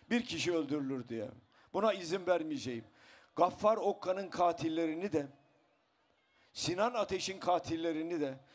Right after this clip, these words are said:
kulaklarından yakalayacağım ve adalete teslim edeceğim.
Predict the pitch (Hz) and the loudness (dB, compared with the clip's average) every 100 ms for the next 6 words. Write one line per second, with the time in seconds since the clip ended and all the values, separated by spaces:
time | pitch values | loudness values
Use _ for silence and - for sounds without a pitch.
0 | - _ - 175 190 - 190 190 185 196 | -20 _ -2 2 2 0 -2 0 2 0
1 | 190 175 - 175 180 165 208 240 208 180 | 2 -2 0 -2 0 0 0 0 2 2
2 | 156 165 156 151 156 151 139 - 135 135 | 2 2 0 -2 -4 -2 -6 -4 -4 -4
3 | 131 117 120 | -4 -6 -8